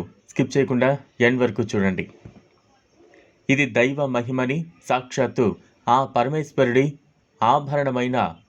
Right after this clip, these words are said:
నాగుపాము ఆలయానికి వచ్చిందని భావించారు. దీంతో ఆలయ ప్రాంగణం శివనామస్మరణతో మారుమ్రోగిపోయింది. ఈ ఘటన తమిళనాడులోని తిరుపత్తూరు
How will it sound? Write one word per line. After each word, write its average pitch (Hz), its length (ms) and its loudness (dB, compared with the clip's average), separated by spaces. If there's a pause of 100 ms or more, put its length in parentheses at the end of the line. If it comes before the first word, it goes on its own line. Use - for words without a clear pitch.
(140)
నాగుపాము 127 580 -2 (120)
ఆలయానికి 127 520 -4
వచ్చిందని 113 420 -4 (120)
భావించారు. 110 560 -2 (540)
దీంతో 190 260 4 (100)
ఆలయ 143 280 -2 (100)
ప్రాంగణం 120 440 -4 (360)
శివనామస్మరణతో 135 1000 2 (300)
మారుమ్రోగిపోయింది. 110 880 0 (520)
ఈ 139 80 4 (160)
ఘటన 139 220 0 (480)
తమిళనాడులోని 135 720 0 (560)
తిరుపత్తూరు 151 800 0